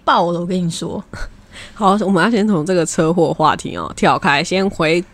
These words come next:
Speaker 2: 我们的主题。就是今天想跟大家来分享一些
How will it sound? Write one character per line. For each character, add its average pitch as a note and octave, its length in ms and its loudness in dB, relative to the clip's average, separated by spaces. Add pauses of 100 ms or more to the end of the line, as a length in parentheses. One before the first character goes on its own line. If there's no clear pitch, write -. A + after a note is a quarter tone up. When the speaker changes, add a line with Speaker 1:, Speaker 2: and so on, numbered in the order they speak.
(300)
Speaker 2:
我 D#3+ 160 -2
们 D3+ 140 -2
的 D3 180 -2
主 C#3+ 300 -4
题。 D3 340 -8 (380)
就 G4 100 0
是 E4 80 4
今 D#4 120 0
天 D#4+ 80 6
想 C#3+ 180 0
跟 F3+ 120 0
大 E3+ 140 2
家 E3 80 2
来 C#3+ 100 0
分 E3 240 -2
享 C#3 180 -2
一 C3 40 -4
些 C#3 400 -4